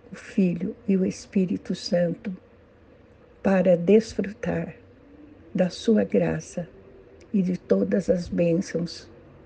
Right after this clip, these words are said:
que ele tem para cada uma de nós. Amém? Vamos orar. Senhor,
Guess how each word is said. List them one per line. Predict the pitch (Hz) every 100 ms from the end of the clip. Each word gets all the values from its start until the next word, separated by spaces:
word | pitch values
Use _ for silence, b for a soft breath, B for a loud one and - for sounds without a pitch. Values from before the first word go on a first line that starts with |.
| - -
que | 196
ele | 185
tem | 196 - 170
para | - 90 170
cada | - 85 87
uma | 85 87 87
de | 175 180
nós. | 165 160 175 - - - - - - - - - - - - - - - - - -
Amém? | 160 151 175 220 - - - - - - - - - - -
Vamos | 208 185 185
orar. | 175 170 160 160 - - - - - - - - - - - -
Senhor, | - 202 190 185 170